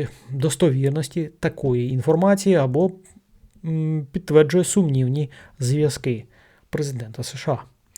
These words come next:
Така заява також може зменшити відповідальність Росії за військові злочини, яка вона коїть на території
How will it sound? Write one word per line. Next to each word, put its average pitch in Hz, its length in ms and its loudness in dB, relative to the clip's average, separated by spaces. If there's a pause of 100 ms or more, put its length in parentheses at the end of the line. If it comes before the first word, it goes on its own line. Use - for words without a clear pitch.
(380)
Така 156 240 4
заява 151 340 6
також 139 280 0
може 139 380 0 (200)
зменшити 151 640 0
відповідальність 127 880 -4 (560)
Росії 139 600 -4
за 135 240 -6
військові 135 600 -4
злочини, 139 580 0
яка 147 280 0
вона 139 420 -2 (480)
коїть 139 460 0
на 135 140 -2
території 131 540 -2